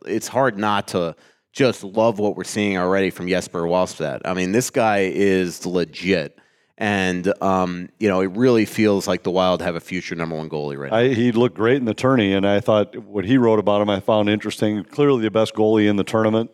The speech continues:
Speaker 2: and I agree. I mean, it, there's, there, it's different playing in the N H L compared to the World Juniors, but for where he is right now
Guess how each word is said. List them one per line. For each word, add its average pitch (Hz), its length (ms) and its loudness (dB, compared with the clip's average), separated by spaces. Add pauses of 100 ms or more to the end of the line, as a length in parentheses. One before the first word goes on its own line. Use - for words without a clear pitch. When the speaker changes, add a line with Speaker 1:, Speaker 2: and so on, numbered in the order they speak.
(100)
Speaker 2:
and 92 460 0 (440)
I 101 120 0
agree. 92 420 0
I 98 80 2
mean, 98 140 2
it, 104 240 0
there's, 101 340 0 (720)
there, 180 200 2
it's 185 160 2
different 113 480 0 (380)
playing 135 240 2
in 123 60 2
the 120 100 4
N 120 80 2
H 110 160 0
L 120 160 4
compared 107 220 2
to - 20 2
the 104 80 4
World 104 220 4
Juniors, 98 340 2
but 107 460 0
for 117 400 0
where 113 260 4
he 117 180 4
is 120 160 2
right 120 220 2
now 120 440 0